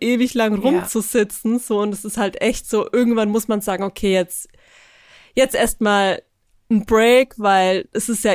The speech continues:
Speaker 1: eh so, dass das Haar erstmal sich setzen muss und dann, das hab ich richtig gemerkt, so ganz frisch geschnitten sah es so ein bisschen
Speaker 2: Explodiert aus, oder?
Speaker 1: Ja,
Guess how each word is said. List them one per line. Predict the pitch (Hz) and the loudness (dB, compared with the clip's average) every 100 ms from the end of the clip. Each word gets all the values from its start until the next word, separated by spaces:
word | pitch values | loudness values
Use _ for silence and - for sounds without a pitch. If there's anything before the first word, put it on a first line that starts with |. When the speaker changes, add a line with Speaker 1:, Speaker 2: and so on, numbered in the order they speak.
| - | 2
Speaker 1:
eh | 226 240 | 2 2
so, | 233 208 | 2 0
dass | 196 - | -2 -4
das | - 196 | -8 -8
Haar | 208 202 208 | -2 2 2
erstmal | - 190 - 190 | 0 -6 -6 -6
sich | 269 - | -6 -6
setzen | - 214 208 - 220 | -2 -2 -2 -4 -2
muss | 208 214 - | 0 -2 -4
und | 202 190 | -6 -2
dann, | 196 202 - | -2 -4 -8
das | - | -8
hab | 208 | -6
ich | - | -4
richtig | 214 247 - 202 | -2 -2 -4 -6
gemerkt, | 226 202 196 214 214 | -2 0 0 0 -2
so | - | -6
ganz | - 214 240 - | -2 0 0 -4
frisch | - 233 - | -6 -6 -4
geschnitten | 226 240 240 226 | -4 -2 -2 -4
sah | - 208 | -2 0
es | 208 | 0
so | 214 | -2
ein | 202 | -2
bisschen | 214 - 214 196 190 190 196 _ _ _ - | -4 -2 -2 0 -2 -4 -8 _ _ _ -18
Speaker 2:
Explodiert | - 185 - 214 185 214 208 214 | -14 -14 -12 -12 -10 -8 -8 -8
aus, | 208 190 196 - | -10 -10 -10 -12
oder? | 220 240 240 269 214 | -14 -12 -10 -12 -10
Speaker 1:
Ja, | - 254 294 | -4 -2 0